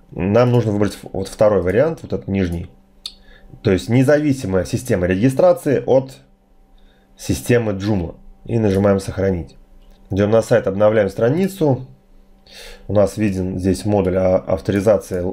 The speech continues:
С В логин. И появилась ссылка регистрации. Если мы кликнем,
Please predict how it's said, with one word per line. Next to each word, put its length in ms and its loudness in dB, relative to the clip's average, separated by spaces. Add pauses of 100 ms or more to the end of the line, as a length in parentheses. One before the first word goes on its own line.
(120)
С 240 -2
В 160 2
логин. 460 0 (340)
И 100 2
появилась 400 0
ссылка 280 0
регистрации. 640 0
Если 220 -4
мы 140 0
кликнем, 440 -2